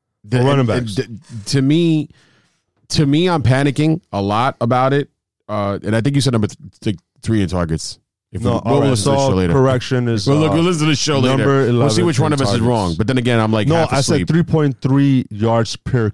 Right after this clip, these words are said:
Speaker 2: carry. That's what he's averaging.
Speaker 1: We're gonna listen to it
Speaker 2: Three point three
Speaker 1: later, but I am, like,
Speaker 2: yards
Speaker 1: half
Speaker 2: per carry.
Speaker 1: asleep. But the point
Speaker 2: Right.
Speaker 1: is this, is that I'm extremely worried about James Conner because of the fact that I, I know you say he's giving you some sort of points. No, he hasn't given me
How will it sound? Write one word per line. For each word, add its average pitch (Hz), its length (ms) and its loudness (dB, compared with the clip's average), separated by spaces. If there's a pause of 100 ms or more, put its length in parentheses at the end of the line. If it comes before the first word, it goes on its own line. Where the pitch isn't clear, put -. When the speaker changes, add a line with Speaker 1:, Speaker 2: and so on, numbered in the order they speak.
Speaker 2:
carry. 127 680 -2 (640)
That's 117 180 0
what 139 100 4
he's 113 260 0
averaging. 104 580 -2 (200)
Speaker 1:
We're 123 160 2
gonna 196 320 2
listen 120 220 0
to - 80 0
it - 40 2
Speaker 2:
Three - 80 2
point 113 100 2
three 113 60 2
Speaker 1:
later, 113 40 2
but 113 100 0
I 123 80 2
am, 123 160 2
like, 117 100 2
Speaker 2:
yards 107 100 2
Speaker 1:
half 107 120 0
Speaker 2:
per 104 60 -2
carry. 101 100 0
Speaker 1:
asleep. 95 240 0
But 127 100 0
the 120 60 0
point 175 220 2
Speaker 2:
Right. 175 80 2
Speaker 1:
is 127 80 0
this, 127 200 0
is 113 120 0
that 113 140 0
I'm 127 160 2
extremely 120 340 0
worried 107 240 2
about 98 200 0
James 95 240 -2
Conner 95 240 -2
because 92 260 -2
of 95 80 -4
the 92 60 -4
fact 90 340 -8
that 90 180 -6 (500)
I, 123 240 -4
I 123 100 0
know 139 100 2
you 147 120 2
say 135 140 0
he's 123 100 2
giving 123 200 2
you 107 60 2
some 117 180 0
sort 127 200 0
of 123 80 -2
points. 135 340 -4 (340)
No, 110 340 0 (220)
he - 80 -6
hasn't 147 160 -2
given 160 100 4
me 139 140 0